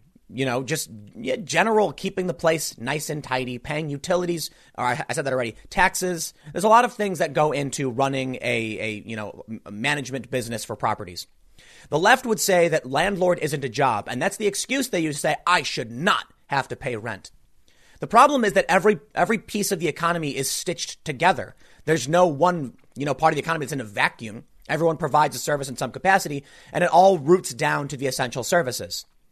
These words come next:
If you live in a building and you pay rent, there's probably a mortgage on that building. There's a janit-, you know, a, a custodian or a building manager, depending on the size of the building you live in. Now, of course,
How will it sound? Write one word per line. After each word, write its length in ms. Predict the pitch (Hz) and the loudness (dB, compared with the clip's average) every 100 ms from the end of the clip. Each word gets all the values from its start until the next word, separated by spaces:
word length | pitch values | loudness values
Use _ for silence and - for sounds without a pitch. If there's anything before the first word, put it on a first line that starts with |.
| _ _ _ _ | _ _ _ _
If 180 | 180 233 | 0 0
you 120 | 262 | 2
live 200 | 254 202 | 2 2
in 60 | 196 | 0
a 80 | |
building 480 | 147 165 156 110 95 _ _ _ _ | 2 2 2 -4 -10 _ _ _ _
and 100 | 139 | -4
you 80 | 151 | -2
pay 220 | 160 180 | 0 0
rent, 380 | 165 202 107 - _ _ _ _ _ | 2 2 0 -12 _ _ _ _ _
there's 200 | 143 151 | 2 2
probably 420 | - 156 - 175 | 4 4 4 4
a 60 | 202 | 2
mortgage 460 | 196 214 196 170 143 | 6 6 6 4 2
on 160 | 123 | -2
that 180 | 110 - | -4 -6
building. 340 | 107 92 80 - _ _ | -8 -8 -16 -20 _ _
There's 460 | 139 151 156 147 - | 2 4 4 2 -2
a 80 | 156 | -4
janit-, 460 | 127 190 190 175 | -2 0 0 -2
you 80 | 151 | -2
know, 160 | 147 139 | 0 0
a, 140 | 131 - | 0 -4
a 40 | |
custodian 580 | - 135 196 196 190 185 | -6 -2 0 2 0 0
or 120 | 143 | 0
a 40 | 127 | 2
building 340 | 185 190 185 | 0 0 -2
manager, 480 | 170 165 151 156 147 - | -2 -2 0 0 0 -8
depending 220 | 170 208 | -2 0
on 40 | 190 | 0
the 60 | |
size 200 | - 156 | 0 0
of 60 | 143 | -2
the 60 | |
building 240 | 139 135 139 | -6 -4 -4
you 100 | 135 | 2
live 160 | 208 | 2
in. 200 | 139 104 - _ _ _ _ _ _ | 2 -6 -20 _ _ _ _ _ _
Now, 140 | 143 151 | 0 0
of 100 | - | 4
course, 340 | 208 170 | 6 6